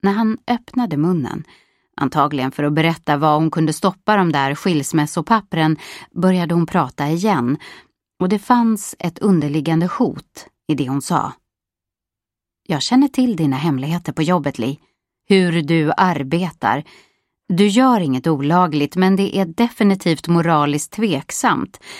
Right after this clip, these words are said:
Så jag skulle föreslå att du sköter dig så länge jag är kvar på firman och att du inte gör något dumt gällande skilsmässan."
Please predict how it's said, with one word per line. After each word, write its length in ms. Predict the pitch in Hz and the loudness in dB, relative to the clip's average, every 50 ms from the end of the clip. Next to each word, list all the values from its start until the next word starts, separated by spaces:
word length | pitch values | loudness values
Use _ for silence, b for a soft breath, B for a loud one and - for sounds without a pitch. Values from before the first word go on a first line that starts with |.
| B B B B B _ | B B B B B _
Så 240 | - - - - 214 | -16 -8 -4 -2 -2
jag 400 | 208 208 226 285 294 277 262 247 | 0 2 2 0 0 0 -2 -6
skulle 300 | - - 202 170 147 135 | -6 -6 -4 -4 -4 -4
föreslå 640 | - - 139 127 - - - - - - 87 151 165 B B B B B | -4 -4 -4 -4 -4 -4 -8 -8 -6 -4 -4 -4 -4 B B B B B
att 200 | B - 190 190 | B -2 -2 0
du 160 | - 185 202 | 0 0 -2
sköter 480 | 202 - - 196 214 220 208 - - 147 | -2 -2 0 0 0 0 -2 -6 -6 -4
dig 300 | - 110 110 143 127 - _ | -4 -4 -4 -4 -6 -10 _
så 160 | - - 185 | -2 0 2
länge 240 | 180 175 165 156 151 | 4 4 4 4 2
jag 160 | 156 147 143 | 2 2 0
är 40 | 143 | -2
kvar 300 | - - 185 190 190 170 | 0 0 2 2 2 0
på 140 | - 151 135 | -2 -4 -4
firman 560 | - 160 156 143 139 151 165 165 - - 156 - _ _ _ _ _ _ _ - | -2 0 0 0 0 0 0 0 -2 -2 -6 -8 _ _ _ _ _ _ _ 0
och 120 | 233 220 | 0 2
att 160 | 214 202 - | 0 -2 -2
du 160 | - 214 214 - _ _ | -2 -2 -2 -4 _ _
inte 360 | - 269 233 190 160 - 202 | 2 2 2 2 0 -2 -4
gör 260 | 202 190 226 240 233 214 | -4 -2 0 0 0 0
något 200 | 190 170 156 147 | 0 0 -2 -4
dumt 420 | 151 147 208 208 160 135 127 127 | -2 0 2 2 2 2 0 -2
gällande 440 | - 156 156 143 139 139 135 139 147 | -2 -2 -2 -2 -2 -2 -2 -2 -2
skilsmässan." 880 | 143 - 165 151 127 139 - - 175 180 165 - - - - - - 185 | -2 -2 -2 -2 -2 -4 -4 -2 -2 -2 -2 -2 -2 -2 -2 -2 -4 -8